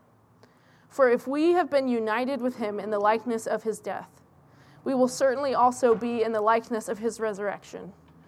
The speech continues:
For we know that our old self was crucified with him, so that the body ruled by sin might be rendered powerless, so that we may no longer be enslaved to sin,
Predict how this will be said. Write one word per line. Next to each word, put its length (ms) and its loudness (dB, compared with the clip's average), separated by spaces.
For 200 2
we 140 0
know 320 2
that 220 4
our 200 4
old 240 2
self 380 0
was 140 -4
crucified 600 -2
with 160 -6
him, 300 -10
so 200 -2
that 160 4
the 80 -2
body 420 4
ruled 300 -2
by 160 0
sin 420 -12
might 180 -2
be 120 -4
rendered 420 -2
powerless, 760 -6
so 140 -4
that 220 0
we 560 0
may 160 -6
no 260 0
longer 480 0
be 240 -8
enslaved 720 -6
to 100 -14
sin, 380 -12